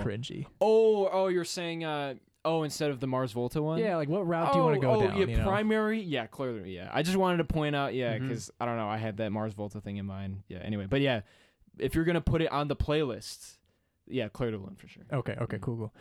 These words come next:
Speaker 1: So the two songs, of course, the, the one off my album I wanna recommend is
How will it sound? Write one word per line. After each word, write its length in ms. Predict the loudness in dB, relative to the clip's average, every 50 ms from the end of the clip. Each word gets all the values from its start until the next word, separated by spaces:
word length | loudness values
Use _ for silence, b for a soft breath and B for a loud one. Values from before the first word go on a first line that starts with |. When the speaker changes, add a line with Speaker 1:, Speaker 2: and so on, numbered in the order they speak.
| B B B B B B -4
Speaker 1:
So 200 | -2 0 0 0
the 120 | 0 -2
two 220 | -2 0 0 -2 0
songs, 320 | 0 0 0 0 0 0 0
of 80 | -2
course, 300 | -2 -2 -2 -2 -2 -4
the, 120 | -4 -4 -4 -4 -4 -4
the 100 | -4 -2
one 220 | -2 -2 -2 -2 -2
off 200 | -4 -4 -4 -4
my 140 | -4 -4
album 220 | -4 -6 -6 -8 -8
I 80 | -8
wanna 240 | -8 -8 -8 -8 -10
recommend 540 | -10 -12 -12 -12 -10 -10 -8 -10 -10 -12 -12 -10
is 220 | -10 -10 -10 -10